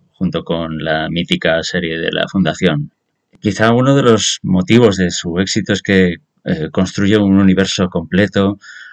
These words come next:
con identidad propia y un gran detalle.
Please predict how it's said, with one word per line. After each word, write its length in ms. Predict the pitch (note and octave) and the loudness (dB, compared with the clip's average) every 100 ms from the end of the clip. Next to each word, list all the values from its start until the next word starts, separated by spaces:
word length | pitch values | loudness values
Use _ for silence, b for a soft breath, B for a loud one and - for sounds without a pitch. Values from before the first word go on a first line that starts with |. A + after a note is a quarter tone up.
| B B | B B
con 140 | - F#2 | 0 2
identidad 500 | E2 D#2+ D#2+ F#2 F2+ | 2 0 0 0 2
propia 560 | G2+ G2 G2+ G2+ G2+ - | 2 2 2 2 0 -2
y 540 | F#2+ F2 E2+ E2 E2 F2 | -2 -2 -4 -6 -4 -4
un 220 | E2 F#2 | 0 2
gran 200 | F#2 F2+ | 2 2
detalle. 440 | D#2+ G#2 G#2 F2 | 0 0 0 -2